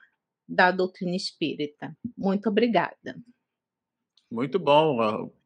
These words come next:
Speaker 2: Rede Amigo Espírita, estaremos amanhã com eles, que farão a benesse, né, de fazer a retransmissão do evento deles para o nosso canal.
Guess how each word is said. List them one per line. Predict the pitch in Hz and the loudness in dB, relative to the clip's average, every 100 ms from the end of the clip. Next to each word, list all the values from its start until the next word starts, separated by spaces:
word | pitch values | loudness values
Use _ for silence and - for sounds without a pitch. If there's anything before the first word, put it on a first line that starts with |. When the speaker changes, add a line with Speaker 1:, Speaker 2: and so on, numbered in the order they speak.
| _ 117 | _ 0
Speaker 2:
Rede | 123 156 | 2 4
Amigo | 170 170 214 | 4 4 2
Espírita, | 269 - 180 190 180 139 | -2 0 2 2 2 0
estaremos | 127 - 156 139 147 165 151 | 0 2 2 4 4 4 2
amanhã | 165 156 131 151 | 2 2 4 2
com | 160 165 135 | 2 2 4
eles, | 135 170 202 202 - | 6 8 6 4 -2
que | - 170 | -2 0
farão | - 156 147 160 156 | 6 6 6 2 2
a | 127 110 | 4 2
benesse, | 113 127 113 120 170 - - 117 | 4 4 6 4 2 0 0 4
né, | 135 165 - _ _ _ _ _ _ | 4 4 0 _ _ _ _ _ _
de | 107 110 117 | -10 -2 -2
fazer | - 131 120 117 139 | 2 2 4 4 4
a | |
retransmissão | 135 147 151 156 143 175 - - 135 170 156 | 6 4 4 2 2 0 0 2 4 4 4
do | 143 | 6
evento | 139 113 127 143 160 | 6 6 2 2 -2
deles | 120 123 139 151 151 | 4 6 6 4 -2
para | - 139 139 139 | -4 -2 2 2
o | 143 | 2
nosso | 123 131 - | 2 2 -2
canal. | - 151 135 107 95 95 | 0 2 4 2 2 -2